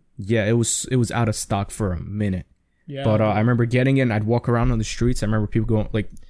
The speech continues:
Speaker 1: people would say, like, "Nice AirPods" to me.
Speaker 2: Really? That's nice.
Speaker 1: It was, like, early, so,
Speaker 2: Yeah.
Speaker 1: like, you wouldn't see it often, and I'd be wearing them. And, like, this kid once was like, "Nice AirPods, bro. You're cool, bud." You know,
Speaker 2: Oh, so he's
Speaker 1: some
Speaker 2: just
Speaker 1: shit
Speaker 2: trying
Speaker 1: like
Speaker 2: to grease
Speaker 1: that.
Speaker 2: you.
Speaker 1: I guess so, but I was
Speaker 2: Yeah.
Speaker 1: just like,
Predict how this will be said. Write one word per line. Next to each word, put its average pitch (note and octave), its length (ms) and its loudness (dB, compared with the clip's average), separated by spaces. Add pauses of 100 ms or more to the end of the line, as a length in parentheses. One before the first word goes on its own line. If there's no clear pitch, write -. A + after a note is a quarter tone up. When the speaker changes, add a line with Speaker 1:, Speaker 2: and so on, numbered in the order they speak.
(260)
Speaker 1:
people F3+ 320 2
would C3 200 2
say, C#3 260 2
like, G2+ 200 2
"Nice A#2 260 2
AirPods" - 640 -4 (160)
to G#2+ 100 -2
me. G2 120 2
Speaker 2:
Really? F3 240 -2
That's G3+ 200 -12
nice. B2+ 140 -14
Speaker 1:
It A#2+ 40 2
was, B2 140 2
like, B2+ 240 2
early, C3 500 4 (340)
so, A#2+ 260 2
Speaker 2:
Yeah. G#2+ 60 4
Speaker 1:
like, G#2 160 2 (100)
you A#2+ 180 2
wouldn't A#2+ 180 2
see B2 200 0
it B2+ 80 2
often, C#3+ 320 0
and B2+ 120 0
I'd A#2 120 2
be A#2 100 2
wearing B2+ 320 4
them. F#2 140 2
And, F#2 160 0 (180)
like, G2+ 240 -2
this G#2 140 -4
kid A#2 220 0
once A2 220 0
was G2+ 120 -4
like, G2 100 -4
"Nice A#2 240 0
AirPods, A2 380 -2
bro. G2 200 -4
You're G#2 180 -4
cool, A2 240 0
bud." F#2 280 -6 (680)
You G#2+ 100 0
know, F2+ 60 4
Speaker 2:
Oh, E3+ 40 4
so - 100 0
he's - 0 -
Speaker 1:
some B2 100 4
Speaker 2:
just E3+ 120 0
Speaker 1:
shit C#3 100 4
Speaker 2:
trying A#2+ 40 2
Speaker 1:
like A#2 100 2
Speaker 2:
to - 40 -2
grease A2+ 180 4
Speaker 1:
that. - 40 -6
Speaker 2:
you. C#3 120 -8 (360)
Speaker 1:
I B2 120 4
guess C#3+ 260 4
so, B2+ 360 2
but A2 240 2
I A#2 80 6
was A#2+ 160 4
Speaker 2:
Yeah. - 60 -2
Speaker 1:
just - 200 -2
like, A2+ 400 0